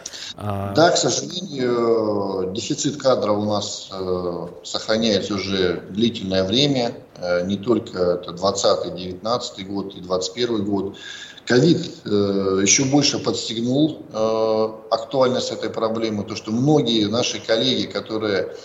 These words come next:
Speaker 2: работали, будучи в так называемом, а, в пенсионном, предпенсионном состоянии, отказались, э, от работы, ушли, э, на трудовые пенсии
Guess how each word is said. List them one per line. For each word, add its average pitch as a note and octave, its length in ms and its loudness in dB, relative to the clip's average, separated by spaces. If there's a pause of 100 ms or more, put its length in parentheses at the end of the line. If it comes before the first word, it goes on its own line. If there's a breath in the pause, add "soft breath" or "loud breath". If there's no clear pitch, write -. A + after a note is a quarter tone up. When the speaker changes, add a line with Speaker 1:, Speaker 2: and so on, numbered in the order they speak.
(320 loud breath)
Speaker 2:
работали, G#2+ 680 0
будучи G2+ 520 -2
в F#2 500 -6
так - 160 -14
называемом, F#2+ 720 2 (280 loud breath)
а, F2+ 160 -4
в - 120 -12 (540)
пенсионном, A2+ 680 4
предпенсионном A2 680 0
состоянии, B2+ 840 0 (200 loud breath)
отказались, C3+ 840 2 (100)
э, F2 720 -6 (100)
от A2 180 -2
работы, A2 640 0 (460)
ушли, B2+ 720 2
э, F#2 720 4
на G#2 120 2
трудовые A2+ 800 2 (180)
пенсии A2+ 640 -2